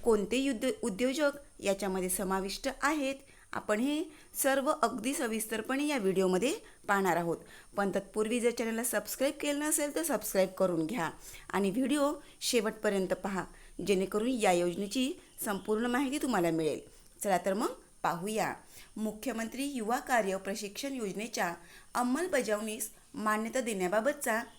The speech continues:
हा जीआर. या ठिकाणी सुरुवातीला या वि-, संदर्भात शासन निर्णय आणि मुख्यमंत्री युवा कार्य प्रशिक्षण योजनेचे स्वरूप काय आहे हे देण्यात आलेले आहे. आता या स्वरूपानंतर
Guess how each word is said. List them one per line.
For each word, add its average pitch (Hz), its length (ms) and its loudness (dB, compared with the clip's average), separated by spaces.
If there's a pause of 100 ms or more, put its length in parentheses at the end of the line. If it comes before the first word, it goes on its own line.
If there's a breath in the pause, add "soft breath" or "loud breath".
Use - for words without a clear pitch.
(200)
हा 220 180 -2 (400)
जीआर. 170 340 0 (1040)
या 190 80 4
ठिकाणी 190 380 -4
सुरुवातीला 214 580 0 (500 loud breath)
या 269 120 4
वि-, 233 500 2
संदर्भात 254 500 2 (360 loud breath)
शासन 262 440 0
निर्णय 196 360 0 (140)
आणि 220 160 0
मुख्यमंत्री 220 640 -4
युवा 202 300 0
कार्य 214 300 -2
प्रशिक्षण 214 580 -6
योजनेचे 233 540 -4 (440 loud breath)
स्वरूप 285 380 2
काय 233 240 4
आहे 214 280 0 (340)
हे 233 100 -4
देण्यात 220 320 0 (400 loud breath)
आलेले 190 300 0
आहे. 180 320 0 (380 loud breath)
आता 262 180 -2
या 320 140 0
स्वरूपानंतर 269 800 -2